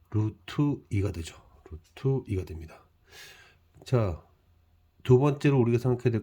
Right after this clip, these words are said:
부분은 여기입니다. 여기. 물론 이렇게 쭉, 이렇게 쭉 그으면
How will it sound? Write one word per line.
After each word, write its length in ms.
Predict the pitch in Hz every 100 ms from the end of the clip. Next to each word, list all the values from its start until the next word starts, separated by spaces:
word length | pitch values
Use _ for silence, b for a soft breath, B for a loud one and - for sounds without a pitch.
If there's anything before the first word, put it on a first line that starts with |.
| -
부분은 320 | - 98 107 87
여기입니다. 680 | 87 92 113 95 80 80 -
여기. 260 | 80 78 78 _ b b b b b b b b _ _ _
물론 260 | 104 107 101
이렇게 180 | 101
쭉, 280 | - 143 120 - - _
이렇게 280 | - - -
쭉 220 | - 131 127
그으면 880 | - 104 110 117 143 160 165 165